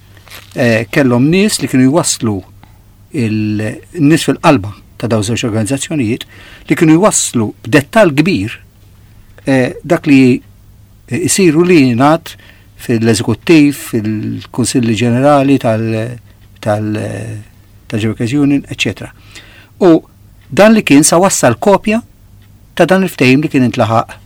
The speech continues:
bejn iż-żewġ partiti, però la qatt ma ġie attwat. Kemm affarijiet ukoll li ma qablux fuqhom, pereżempju ma kinux qablu dwar kif ridu jitrattaw il-materji riservati. Il-General Workers Union,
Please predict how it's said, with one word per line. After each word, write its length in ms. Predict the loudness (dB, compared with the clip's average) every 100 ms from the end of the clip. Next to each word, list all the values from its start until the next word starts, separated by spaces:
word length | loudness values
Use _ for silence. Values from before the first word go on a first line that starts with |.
| -20 -16 -4
bejn 180 | -2 0
iż-żewġ 200 | -2 -4
partiti, 380 | -4 -4 -4 -6
però 240 | -2 0
la 100 | 0
qatt 260 | -2 -4 -4
ma 80 | -4
ġie 260 | -2 -6 -10 -20
attwat. 340 | -18 -8 -8 -10 -20 -20 -8
Kemm 180 | 0 0
affarijiet 280 | 0 -2 -2
ukoll 240 | -2 0
li 60 | 0
ma 120 | 0
qablux 240 | -2 -6 -4
fuqhom, 320 | -6 -6 -6
pereżempju 440 | -4 -2 -2 -4
ma 60 | -6
kinux 240 | -6 -6 -6
qablu 300 | -4 -4 -6 _ -20 -20 -20 _ -20 -20 -20 -20 -20 -20 -12 0
dwar 200 | 2 2
kif 180 | 2
ridu 200 | 2 2
jitrattaw 640 | 2 0 -4 0 2 0 -4 _ -6
il-materji 480 | -2 0 0 0 0
riservati. 640 | 0 0 0 -2 -4 -14 -20 _ -20 -20 -20 -2
Il-General 360 | 0 2 2 2
Workers 180 | 0
Union, 400 | 2 2 2 0